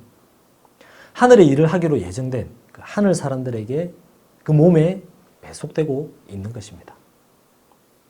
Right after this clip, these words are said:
이것이 바로 민족 종교에서 전해졌던 몸에 지니고 있으면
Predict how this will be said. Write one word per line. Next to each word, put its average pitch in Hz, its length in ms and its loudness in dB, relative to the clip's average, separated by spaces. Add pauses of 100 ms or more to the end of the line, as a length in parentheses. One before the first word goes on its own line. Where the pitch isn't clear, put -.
(840)
이것이 262 360 2
바로 131 180 -4
민족 208 340 2
종교에서 143 400 -2
전해졌던 117 760 -6 (600)
몸에 160 300 0
지니고 160 380 -2
있으면 98 400 -8